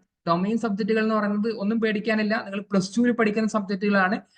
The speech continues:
അതായത് പ്ലസ് ടു എൻ സി ആർ ടിനെ ബേസ് ചെയ്തുകൊണ്ടുള്ള ക്വസ്റ്റ്യൻസ് ആയിരിക്കും. നിങ്ങളിപ്പോ സയൻസ് സ്റ്റുഡൻസ് ആണെന്നുണ്ടെങ്കിൽ പി സി എം ബി, ഫിസിക്സ്, കെമിസ്ട്രി, മാത്തമാറ്റിക്സ്, ബയോളജി എന്നുള്ള നാല് പേപ്പേഴ്സ് ആയിരിക്കും ഉണ്ടാവുക. അതിൽ ഏതെങ്കിലും മൂന്ന് പേപ്പേഴ്സ് ആണ് നിങ്ങൾ ഇവിടെ ചൂസ് ചെയ്യേണ്ടത്. ഇനിയിപ്പോ കൊമേഴ്സ് ആണെന്നുണ്ടെങ്കിൽ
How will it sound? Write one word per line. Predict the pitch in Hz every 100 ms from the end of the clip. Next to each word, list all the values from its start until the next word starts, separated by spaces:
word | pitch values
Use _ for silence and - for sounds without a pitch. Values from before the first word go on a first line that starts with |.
| _
അതായത് | _ 185 190
പ്ലസ് | 208 202 185 233
ടു |
എൻ | 226 202
സി | 190 247
ആർ | 240 214
ടിനെ | 214 226
ബേസ് | 202 190 185
ചെയ്തുകൊണ്ടുള്ള | 190 202 196 214
ക്വസ്റ്റ്യൻസ് | 226 220 214 196
ആയിരിക്കും. | 165 147
നിങ്ങളിപ്പോ | - 165 170 190
സയൻസ് | 190 180 220
സ്റ്റുഡൻസ് | 233 233 226 220
ആണെന്നുണ്ടെങ്കിൽ | 214 208 202 202 208 214 _ _ _ _ -
പി | 208
സി | 185
എം | 208 190 160
ബി, | - - _ -
ഫിസിക്സ്, | 202 214 - -
കെമിസ്ട്രി, | 208 202 190 214
മാത്തമാറ്റിക്സ്, | 202 180 202 185 180 175 180
ബയോളജി | 170 165 190 185
എന്നുള്ള | 185 180
നാല് | 175 160 165
പേപ്പേഴ്സ് | 170 165 165 165
ആയിരിക്കും | 156 160
ഉണ്ടാവുക. | 156 147 151
അതിൽ | 156 180
ഏതെങ്കിലും | 185 190 202 202 190
മൂന്ന് | 196 233 262
പേപ്പേഴ്സ് | 214 185 190 185
ആണ് | 180 202
നിങ്ങൾ | 185
ഇവിടെ | 180 175
ചൂസ് | 185 175 165
ചെയ്യേണ്ടത്. | 165 151 151
ഇനിയിപ്പോ | 214 - - - - 180 190
കൊമേഴ്സ് | 185 170 175 208 226
ആണെന്നുണ്ടെങ്കിൽ | 208 208 202 202 208